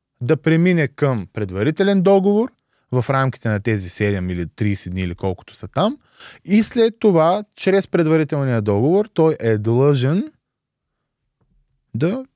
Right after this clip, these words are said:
ти предостави вече и имота. Самия предварителен договор ти е гаранция за покупката. Там той носи и финансова отговорност, защото ако твоят депозит е хиляда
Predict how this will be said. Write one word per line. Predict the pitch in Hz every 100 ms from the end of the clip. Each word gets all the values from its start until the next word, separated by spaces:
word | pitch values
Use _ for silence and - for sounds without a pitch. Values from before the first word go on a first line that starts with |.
| _ _ _ _ _ _ _ _ _ _ _ _ _ _ _ _ _ _ _ _ _ _ -
ти | 170 180
предостави | - 139 110 - 120 107 143 175 175 - _ _ _ _ _ -
вече | 101 - 127 147 - _ _ _ _ _ -
и | 123
имота. | 139 135 131 104 - _ _ _ -
Самия | - 104 92
предварителен | - 101 98 107 107 90
договор | 85 85 90
ти | 107
е | 98
гаранция | 92 98 92 - 87
за | 92
покупката. | _ - - - - - _ -
Там | 123 156 185
той | 156 143
носи | 131 127 - 190
и | 214
финансова | 147 139 135 139 - 85
отговорност, | 80 80 78 87
защото | 92 - 113
ако | 104 -
твоят | 120 113
депозит | 104 - 123 117 101
е | 95
хиляда | - 104 98 85